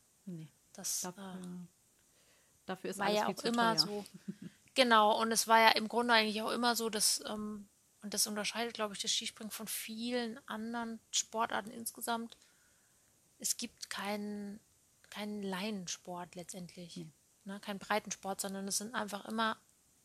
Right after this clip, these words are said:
Speaker 2: ein paar, ein, also im Vergleich jetzt eine Handvoll Leute, also ich weiß nicht, wie viele, paar tausend oder so Athleten, die weltweit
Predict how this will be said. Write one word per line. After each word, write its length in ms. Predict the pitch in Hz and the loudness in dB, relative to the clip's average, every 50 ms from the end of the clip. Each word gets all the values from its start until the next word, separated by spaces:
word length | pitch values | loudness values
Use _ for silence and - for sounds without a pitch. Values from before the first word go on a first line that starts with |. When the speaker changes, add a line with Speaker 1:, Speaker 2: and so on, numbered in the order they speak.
| _ _ _ | _ _ _
Speaker 2:
ein 180 | - 202 208 190 | -10 -10 -10 -10
paar, 380 | - - 214 220 226 233 233 | -2 4 8 10 10 10 10
ein, 260 | 233 214 214 214 - - - | 8 4 -4 -8 -10 -12 -10
also 140 | - 208 208 | -8 -8 -8
im 60 | 185 | -6
Vergleich 360 | - 190 - 233 240 254 247 | -6 4 10 10 10 10 10
jetzt 180 | 254 254 - - | 4 0 0 0
eine 140 | 214 214 196 | 0 6 8
Handvoll 460 | 220 262 285 - - - 214 226 226 | 8 8 8 4 4 6 8 8 8
Leute, 400 | 208 208 214 220 233 - 247 233 | 6 6 6 6 4 2 -2 -2
also 140 | 208 185 180 | -2 -4 -8
ich 60 | 190 | -10
weiß 100 | 196 190 | -8 -6
nicht, 220 | 190 180 - - | -6 -6 -6 -8
wie 40 | - | -10
viele, 280 | - - 185 208 202 - - - - - - _ _ _ _ _ _ - _ _ _ _ | -8 -4 -2 -2 -4 -4 -8 -18 -18 -18 -18 _ _ _ _ _ _ -20 _ _ _ _
paar 160 | - - - - | -10 -10 -8 -4
tausend 380 | - 196 220 254 247 247 247 | 0 4 4 4 4 2 2
oder 140 | 240 226 220 | 4 4 4
so 120 | 220 220 - | 4 6 4
Athleten, 500 | - 196 - 214 226 226 - 226 220 202 | 4 4 4 2 2 2 0 -4 -6 -4
die 380 | 220 220 214 214 214 220 240 _ | -4 -4 -4 -4 -4 -6 -8 _
weltweit 680 | - 220 226 214 - - 208 208 208 202 - - - | -2 -2 -2 -2 -2 0 0 0 0 0 -4 -12 -16